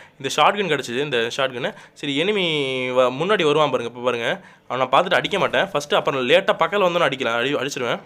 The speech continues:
அவன் பார்த்தா உட்காந்து போட்டு உட்காந்துருவான். உட்காந்தோன்னே இந்த ஷாட்கன் எடுத்து ரெண்டு அடியை போட்டேன், அவன் டவுன் ஆயிட்டான். அவனை அதே ஷாட்கன்லேயே திருப்பி ஒரு ரெண்டு அடி அடிச்சு கில் எடுத்துவிட்டு,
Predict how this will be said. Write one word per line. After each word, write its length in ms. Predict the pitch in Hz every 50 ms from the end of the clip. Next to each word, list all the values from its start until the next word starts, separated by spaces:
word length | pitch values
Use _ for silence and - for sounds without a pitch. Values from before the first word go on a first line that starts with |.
| - - _ _ _ _ _ _ _ _ -
அவன் 140 | - 143 151
பார்த்தா 240 | 165 165 165 220 190
உட்காந்து 280 | 170 165 - 220 208 180
போட்டு 180 | - 175 175
உட்காந்துருவான். 500 | 151 143 175 165 156 139 123 113 110 - - - - - - - - -
உட்காந்தோன்னே 360 | 147 147 208 208 202 185 190
இந்த 140 | 190 170 143 -
ஷாட்கன் 280 | - 147 180 190 175 170
எடுத்து 300 | 160 147 151 151 175 160
ரெண்டு 200 | 147 139 143 147
அடியை 200 | 143 143 170 170
போட்டேன், 260 | 147 135 123 160 170
அவன் 120 | 160 151 131
டவுன் 180 | 123 127 147
ஆயிட்டான். 360 | 147 135 120 110 127 160 208 220 - - - - - - - _ _
அவனை 180 | - 151 160 135
அதே 160 | 120 139 190
ஷாட்கன்லேயே 460 | 226 214 214 196 185 180 180 185 180
திருப்பி 240 | 185 196 165 160 185
ஒரு 100 | 175 160
ரெண்டு 220 | 156 156 156 156 160
அடி 80 | 160
அடிச்சு 380 | 160 160 156 - 180 143 113 117
கில் 180 | - 143 160
எடுத்துவிட்டு, 520 | 170 170 175 143 156 156 147 - 156 117